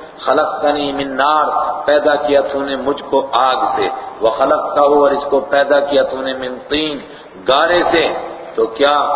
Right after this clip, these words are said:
آگ جو اوپر کو جاتی ہے وہ گارے کے آگے جھک جائے گی؟ یہیں سے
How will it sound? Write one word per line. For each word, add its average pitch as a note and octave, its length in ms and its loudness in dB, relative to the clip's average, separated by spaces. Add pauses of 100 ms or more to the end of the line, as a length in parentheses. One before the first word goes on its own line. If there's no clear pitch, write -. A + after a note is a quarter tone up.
(360)
آگ B2 280 2 (380)
جو B2 120 4
اوپر C#3+ 320 2
کو C#3+ 140 -2
جاتی C#3+ 420 2
ہے - 460 -2
وہ A2+ 100 0 (100)
گارے C#3+ 360 4
کے D#3 80 4
آگے D#3 220 2
جھک D3+ 300 -2
جائے F3 300 4
گی؟ G#3+ 200 2 (3750)
یہیں B2 440 -2 (100)
سے C#3+ 420 2